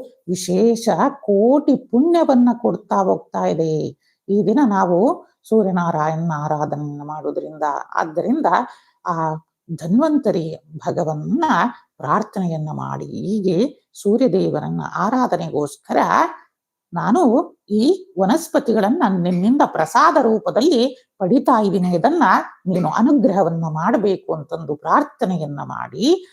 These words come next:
ಮತ್ತೆ ಆ ಎಲೆಗಳನ್ನ ತಂದು ತನ್ನ ದೇಹದ ಮೇಲೆ ಇಟ್ಟು ಒಂದು ಸಂಕಲ್ಪವನ್ನ ಮಾಡಿ, ಮತ್ತು ನೀವು ಸ್ನಾನ ಮಾಡುವ ನೀರಿನಲ್ಲಿ ಪುಣ್ಯ ಗಂಗಾ ತೀರ್ಥಗಳನ್ನು, ಇಲ್ಲ ಮನೆಯಲ್ಲಿ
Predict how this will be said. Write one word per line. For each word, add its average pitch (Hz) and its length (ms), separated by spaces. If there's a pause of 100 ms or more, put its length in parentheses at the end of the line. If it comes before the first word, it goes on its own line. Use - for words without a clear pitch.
(240)
ಮತ್ತೆ 247 340 (500)
ಆ 196 100 (680)
ಎಲೆಗಳನ್ನ 180 500 (100)
ತಂದು 147 300 (140)
ತನ್ನ 180 220 (120)
ದೇಹದ 175 460
ಮೇಲೆ 151 240 (100)
ಇಟ್ಟು 254 240 (640)
ಒಂದು 180 280
ಸಂಕಲ್ಪವನ್ನ 170 880
ಮಾಡಿ, 143 380
ಮತ್ತು 269 340 (360)
ನೀವು 208 280
ಸ್ನಾನ 208 500
ಮಾಡುವ 175 380
ನೀರಿನಲ್ಲಿ 202 680 (500)
ಪುಣ್ಯ 285 240 (400)
ಗಂಗಾ 190 440 (320)
ತೀರ್ಥಗಳನ್ನು, 156 760 (100)
ಇಲ್ಲ 285 200 (460)
ಮನೆಯಲ್ಲಿ 214 500